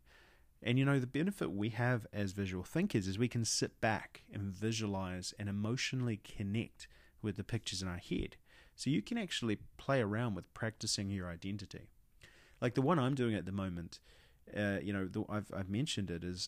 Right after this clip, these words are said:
is going to bed and turning the lights off at nine thirty. You know, I actually want to build into my identity that I go to bed early.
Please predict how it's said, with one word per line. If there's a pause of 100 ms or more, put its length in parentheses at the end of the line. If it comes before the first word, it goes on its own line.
(100)
is
going
to
bed
and
turning
the
lights
off
at
nine
thirty. (840)
You
know,
I
actually
want
to
build
into
my
identity
that
I
go
to
bed (140)
early.